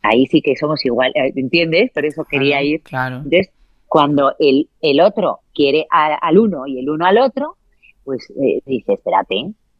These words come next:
Speaker 1: que yo lo que quiero es que estés bien". O si estamos mal,
Speaker 2: Exacto,
Speaker 1: estamos mal los
Speaker 2: exacto,
Speaker 1: dos.
Speaker 2: exacto.
Speaker 1: Y si estamos bien, estamos bien los dos,
Speaker 2: Exacto,
Speaker 1: quiero decir. O sea,
Speaker 2: exacto.
Speaker 1: si yo me tomo una cervecita, me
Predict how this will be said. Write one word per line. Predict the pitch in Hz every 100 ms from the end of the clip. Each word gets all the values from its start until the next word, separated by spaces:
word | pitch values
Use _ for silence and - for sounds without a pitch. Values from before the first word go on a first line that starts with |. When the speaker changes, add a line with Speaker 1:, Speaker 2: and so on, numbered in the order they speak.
| _
Speaker 1:
que | -
yo | 98 90 95
lo | 104
que | 107
quiero | - 95 82 113
es | -
que |
estés | 180 190 170
bien". | 135 175 240
O | - 127
si | -
estamos | 123 247 254 240
mal, | 254
Speaker 2:
Exacto, | 156 202 170
Speaker 1:
estamos | 156 143
mal | 175 160
los | 139
Speaker 2:
exacto, | 127
Speaker 1:
dos. | 190 123 - _
Speaker 2:
exacto. | 143 - 139 175
Speaker 1:
Y |
si | 160
estamos | - 208
bien, | 190 196
estamos | 156 180 156
bien | 156
los | 143
dos, | 135
Speaker 2:
Exacto, | 147 -
Speaker 1:
quiero | - 175
decir. | 147 120 117
O | 120
sea, | 123 147
Speaker 2:
exacto. | 156
Speaker 1:
si | 160
yo | 196
me | 208
tomo | 233 233
una | 226
cervecita, | 220 220 220 233
me | 247